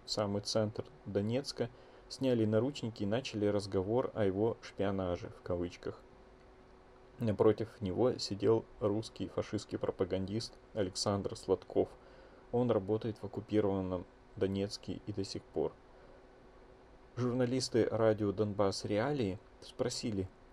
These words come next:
Станислава Асеева о его впечатлении от видео с Протасевичем. Как ведут себя пропагандисты за кадром? Э, чем Роману могли угрожать? Как человека готовят к таким интервью?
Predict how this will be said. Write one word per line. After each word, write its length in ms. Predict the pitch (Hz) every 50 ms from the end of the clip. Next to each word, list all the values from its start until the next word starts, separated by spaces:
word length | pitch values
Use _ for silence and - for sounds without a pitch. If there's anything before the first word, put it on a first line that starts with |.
| - - -
Станислава 840 | - - - 113 107 104 104 - - 110 104 101 98 98 98 - - -
Асеева 580 | 110 107 - - - 127 143 143 127 113 101 -
о 140 | - - 101
его 160 | 98 110 127
впечатлении 760 | 127 - - - - - 107 - 104 107 113 117 113 101 87
от 200 | - 101 - -
видео 460 | 104 104 104 110 101 95 90 87 - - -
с 80 | -
Протасевичем. 800 | - - 92 - - 98 - - - 90 85 76 - - - - - -
Как 240 | - 113 135 - -
ведут 240 | 113 98 110 113 -
себя 220 | - 107 - 92
пропагандисты 840 | - - 107 101 - 101 90 - 95 95 92 98 101 - - 101 95
за 120 | 98 92
кадром? 460 | - - - 90 87 82 87 78 - - - - - - - - - - - - -
Э, 180 | - 110 98 92
чем 420 | - - - 120 117 120 120 110 - - - - - -
Роману 480 | 107 104 95 95 95 95 95 95 98
могли 340 | 98 98 95 - 90 92 95
угрожать? 560 | 92 90 101 95 98 104 101 95 87 78 - - -
Как 220 | - 95 98 - -
человека 500 | - 104 95 92 90 95 110 - - 98
готовят 540 | - 92 - - - 87 87 87 - - -
к 80 | -
таким 420 | - - - - - 85 85 85 85
интервью? 500 | 101 - - - 87 85 78 - 85